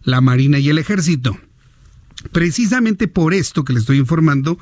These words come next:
es que yo sospecho que hay una intencionalidad de caja china. Sí, ya, ya, ya saben, ¿no? Yo creo que ya en México todos conocemos lo que es la caja china. Bájenle un poquito al asunto de Bolivia y, pues, den a conocer lo que ocurrido el jueves, ¿no?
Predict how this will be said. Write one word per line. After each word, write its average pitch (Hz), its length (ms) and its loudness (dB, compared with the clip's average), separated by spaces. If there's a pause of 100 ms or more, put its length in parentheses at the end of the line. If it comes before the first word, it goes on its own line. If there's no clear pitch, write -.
(640)
es 165 220 -2
que - 140 -6
yo 123 140 -2
sospecho 202 560 -2
que - 80 -6
hay 120 120 0
una 131 140 4
intencionalidad 175 880 0 (380)
de 151 140 0
caja 135 300 -2
china. 117 540 0 (580)
Sí, 107 360 -2
ya, 107 160 -6
ya, 117 160 0
ya 135 160 0
saben, 120 300 0
¿no? 175 80 2
Yo 196 180 0
creo 180 120 0
que 151 80 -4
ya 170 140 -2
en 160 100 2
México 147 360 -2
todos 135 200 0
conocemos 123 540 0 (360)
lo 113 120 -2
que - 80 -2
es 120 100 4
la 120 100 0
caja 131 280 -2
china. 220 380 -4 (480)
Bájenle 190 420 2
un 196 120 0
poquito 190 480 -2
al 170 80 2
asunto 180 400 2
de 175 100 2
Bolivia 196 760 2 (720)
y, 147 340 2
pues, 127 420 -2
den 170 160 0
a 196 60 0
conocer 170 360 0
lo 185 120 -2
que - 80 -4
ocurrido 156 280 2
el 170 60 2
jueves, 269 420 -2
¿no? 302 100 -6